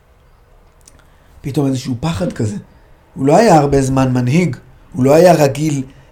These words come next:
לצפות דברים על עם ישראל, ופתאום כולם מתנגדים, מה הוא יעשה?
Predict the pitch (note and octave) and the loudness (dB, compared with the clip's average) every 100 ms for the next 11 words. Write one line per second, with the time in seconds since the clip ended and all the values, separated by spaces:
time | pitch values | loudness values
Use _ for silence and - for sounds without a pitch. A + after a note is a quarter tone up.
0 | - C#3 - B2+ D#3 C3+ B2+ C3 C#3+ C#3 | -10 -4 -2 0 0 0 0 0 0 -2
1 | C3+ C3+ C3+ - B2+ C#3+ F3 - - _ | -2 -2 -6 -4 0 2 0 -2 -14 _
2 | _ _ _ - B2+ G3+ G3+ G3 - G#3+ | _ _ _ -8 -4 -2 -2 -2 -2 -4
3 | G#3+ F3+ F3 D3+ C#3+ B3 C4 F3 - _ | -2 -2 -2 -2 0 2 2 -2 -10 _
4 | _ - A#2+ D3 F3 F3+ - B3 | _ -14 -8 -2 0 0 0 0